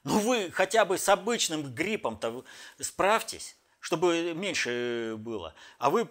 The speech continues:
м, гасите то, что ещё вообще ничего не известно. Как вы его выявили, где он как проявляется и всё прочее. Но, э, то, что это реально существует,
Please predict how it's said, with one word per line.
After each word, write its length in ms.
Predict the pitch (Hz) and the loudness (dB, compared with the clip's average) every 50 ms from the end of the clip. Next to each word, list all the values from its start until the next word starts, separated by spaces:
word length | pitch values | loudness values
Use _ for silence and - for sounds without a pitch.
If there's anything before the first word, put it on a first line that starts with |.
| - | -8
м, 640 | 170 156 139 135 135 127 123 123 123 123 123 127 135 | -10 -8 -6 -4 -4 -4 -2 0 0 0 0 -2 2
гасите 420 | 131 180 180 - - 147 - - | 4 4 4 4 0 -6 -8 -8
то, 300 | 139 - - 233 240 226 - - - _ | -10 -4 -2 -2 -2 -2 -4 -14 -18 _
что 220 | - - - 151 | -8 -2 0 0
ещё 280 | 147 147 - 196 196 175 | 0 2 2 0 0 2
вообще 360 | 151 165 160 - - 202 202 | 0 0 2 0 -2 -2 -2
ничего 320 | 180 180 160 - - 160 | -4 -6 -6 -4 -4 -4
не 200 | 165 165 165 165 | -4 -4 -6 -8
известно. 540 | 156 139 143 143 139 123 104 - - - 80 - _ - - - _ | -8 -8 -8 -6 -6 -6 -6 -8 -12 -14 -20 -20 _ -20 -20 -20 _
Как 220 | - 175 180 - | 4 4 4 4
вы 120 | 175 185 190 | 0 0 0
его 200 | 190 175 190 175 | 0 0 -2 -4
выявили, 580 | - 104 110 131 139 135 123 107 104 95 92 | -4 -6 -6 -6 -6 -6 -6 -8 -8 -10 -10
где 300 | 92 95 101 90 123 170 | -10 -10 -8 -4 -2 0
он 180 | 185 185 175 175 | 0 0 -2 -2
как 220 | - 175 170 - | -4 -6 -6 -6
проявляется 720 | - 170 160 165 156 131 117 120 120 110 101 87 - - - | -6 -6 -4 -4 -4 -4 -4 -4 -4 -4 -6 -10 -12 -14 -14
и 60 | 98 | -12
всё 160 | 117 - - 175 | -10 -10 -10 -10
прочее. 400 | - 143 123 - - - - - _ _ _ _ | -10 -10 -10 -10 -10 -14 -16 -16 _ _ _ _
Но, 400 | 101 113 127 147 143 107 - - _ _ _ _ _ _ _ _ _ _ _ _ _ _ _ _ _ _ _ - - - - - - 180 180 - _ | -10 0 6 6 6 6 6 -2 _ _ _ _ _ _ _ _ _ _ _ _ _ _ _ _ _ _ _ -14 -14 -14 -12 -16 -16 -16 -16 -14 _
э, 460 | 139 135 135 131 127 127 123 123 131 - _ _ _ _ _ _ _ _ _ _ _ _ _ | 2 4 6 6 6 4 4 0 -6 -12 _ _ _ _ _ _ _ _ _ _ _ _ _
то, 140 | _ 180 175 | _ 4 4
что 300 | 156 - - 147 156 165 - | 4 4 2 0 0 2 2
это 280 | 160 151 139 - 107 104 | 0 0 2 0 -2 -2
реально 400 | 110 123 120 110 98 95 87 85 | 0 0 0 0 0 -2 -8 -14
существует, 840 | - - 95 - - 90 - - - 87 92 113 120 120 113 - | -10 -8 -8 -8 -6 -8 -10 -10 -10 -10 -8 -8 -8 -8 -10 -14